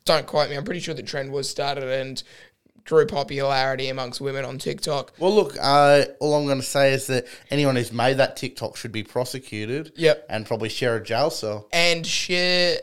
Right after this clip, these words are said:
Speaker 1: uh, an apology video. That was one of the weirdest apology videos
Speaker 2: Oh,
Speaker 1: I've
Speaker 2: can
Speaker 1: ever
Speaker 2: you
Speaker 1: seen.
Speaker 2: blame him? Like, they're doing it and, like, they're like, "Oh, we're apologising." And as soon as the camera would've went off,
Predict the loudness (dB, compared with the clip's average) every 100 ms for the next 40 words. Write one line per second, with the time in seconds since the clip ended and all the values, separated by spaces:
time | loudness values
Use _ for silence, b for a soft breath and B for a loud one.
0 | -8 -4 0 0 0 -2 -6 -6 -4 -4
1 | -6 -8 -8 -6 -8 -14 _ _ 0 0
2 | 2 2 2 0 2 2 2 -4 -6 -6
3 | -6 -2 -2 0 0 -2 0 2 2 2
4 | 8 8 10 6 6 4 6 4 6 6
5 | 6 4 2 4 4 4 4 4 4 4
6 | 4 2 2 B B 0 4 6 6 8
7 | 6 4 2 4 4 2 0 -2 0 0
8 | 0 -2 -2 0 0 0 -2 -6 -2 0
9 | -2